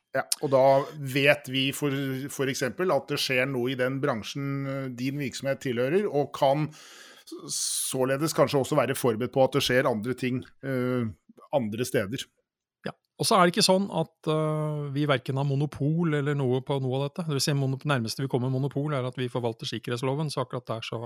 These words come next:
Speaker 2: er det, er det ganske klart, eh, hvem som skal
Speaker 1: Mm.
Speaker 2: rapportere til hvem.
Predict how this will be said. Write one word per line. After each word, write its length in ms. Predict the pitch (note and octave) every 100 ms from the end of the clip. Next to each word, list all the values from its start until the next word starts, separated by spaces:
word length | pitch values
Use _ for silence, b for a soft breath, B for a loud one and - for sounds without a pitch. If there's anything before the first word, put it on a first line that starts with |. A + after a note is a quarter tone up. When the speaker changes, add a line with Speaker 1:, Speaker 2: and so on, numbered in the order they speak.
| A2
Speaker 2:
er 40 |
det, 120 | A#2+ B2 _ B B B B B B -
er 80 | C#3
det 120 | D3+
ganske 260 | D3 - -
klart, 340 | E3 E3+ -
eh, 120 | D3+
hvem 140 | D3 C#3
som 140 | D3+ -
skal 140 | F3+
Speaker 1:
Mm. 60 | A2
Speaker 2:
rapportere 340 | G2+ - C3 C#3+
til 100 | E3
hvem. 200 | G#3+